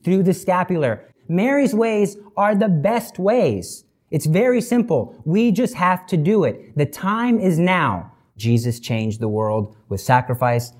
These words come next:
Mary changed the world with sacrifice. There's a reason why victimhood,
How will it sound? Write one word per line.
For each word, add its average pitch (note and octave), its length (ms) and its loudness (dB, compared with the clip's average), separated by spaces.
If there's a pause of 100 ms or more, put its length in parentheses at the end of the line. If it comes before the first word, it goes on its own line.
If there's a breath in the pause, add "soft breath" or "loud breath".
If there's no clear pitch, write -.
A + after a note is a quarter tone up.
Mary A#2 340 2
changed A2+ 380 -2
the G#2+ 80 -4
world G#2 260 -2
with F#2+ 120 -6
sacrifice. A#2+ 680 0 (180 soft breath)
There's B2 220 -2
a C3 80 0
reason D#3+ 400 0
why B2 240 0
victimhood, G#3+ 960 0